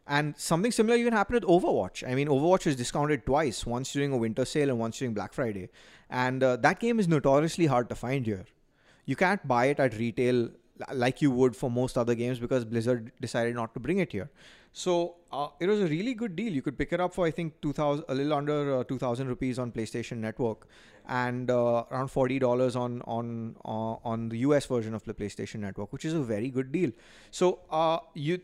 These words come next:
it's become a lot easier. And the, the trick is with, with the PlayStation Network is, I mean, the trick I rather use is simply follow, everyone seems to be following the Valve format, where you have a dis-, big discount in, in summer,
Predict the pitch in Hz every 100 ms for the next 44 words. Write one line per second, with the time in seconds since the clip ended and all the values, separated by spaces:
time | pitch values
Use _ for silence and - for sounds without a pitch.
0 | - 175 - 202 277 156 131 135 123 123
1 | 127 147 - 135 147 151 156 156 156 156
2 | 269 302 208 160 - 151 - 143 - 139
3 | 123 143 131 151 123 110 127 131 - 131
4 | 127 107 - _ _ _ _ - 135 170
5 | 151 156 135 127 139 117 107 98 98 131
6 | - _ _ - 143 147 - _ - -
7 | 180 180 196 214 143 131 147 - 147 190
8 | 214 190 165 160 160 156 127 123 131 131
9 | 117 107 104 104 98 98 _ _ _ _
10 | - - 131 135 131 127 131 180 151 143
11 | 127 139 139 156 139 139 135 - 123 123
12 | 101 104